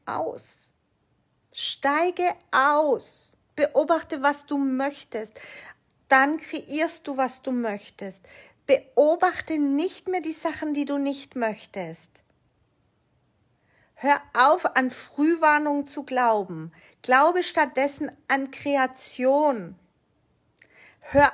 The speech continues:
auf, an Vermeidung zu glauben. Glaube ta-, ta-, stattdessen an deine Schöpferkraft. Und solange du eben noch diese, diese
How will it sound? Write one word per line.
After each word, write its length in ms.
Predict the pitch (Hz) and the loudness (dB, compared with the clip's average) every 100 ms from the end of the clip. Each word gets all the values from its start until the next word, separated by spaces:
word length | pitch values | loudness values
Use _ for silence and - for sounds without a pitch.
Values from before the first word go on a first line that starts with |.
| - | 4
auf, 380 | 269 302 - - | 4 4 4 -2
an 120 | 277 | -2
Vermeidung 880 | - 262 240 247 277 339 330 320 302 | 0 0 2 2 2 0 0 -2 -4
zu 200 | 311 254 | -8 -2
glauben. 800 | 254 247 208 185 180 160 170 - _ _ _ _ _ _ - _ _ _ _ | 2 4 2 0 -6 -12 -16 -20 _ _ _ _ _ _ -20 _ _ _ _
Glaube 580 | - 254 269 294 311 302 | -8 2 4 6 4 0
ta-, 220 | 269 247 - _ - | -2 -6 -8 _ -2
ta-, 260 | 247 262 | -2 -2
stattdessen 880 | - - 285 285 - 262 294 320 277 _ - | -4 -2 -2 -2 -2 -2 -2 -6 -10 _ -2
an 420 | 262 302 370 349 | 0 0 -2 0
deine 500 | 254 262 294 302 302 | 2 2 0 -2 -4
Schöpferkraft. 1200 | 294 311 294 - - 294 - 285 196 _ _ _ _ _ _ _ _ _ _ _ _ _ _ _ _ _ _ _ _ _ _ _ _ _ _ _ _ | -4 -2 -4 -2 -6 -6 -10 -10 -10 _ _ _ _ _ _ _ _ _ _ _ _ _ _ _ _ _ _ _ _ _ _ _ _ _ _ _ _
Und 160 | 285 294 | -6 -4
solange 460 | 349 330 359 392 | 0 0 0 -2
du 220 | 320 311 - | -4 -8 -6
eben 240 | 262 311 311 | -4 -2 -2
noch 160 | 302 | -4
diese, 460 | - 302 277 269 - - | -6 -8 0 0 0 -6
diese 540 | - 269 277 269 247 | -16 -6 0 0 -2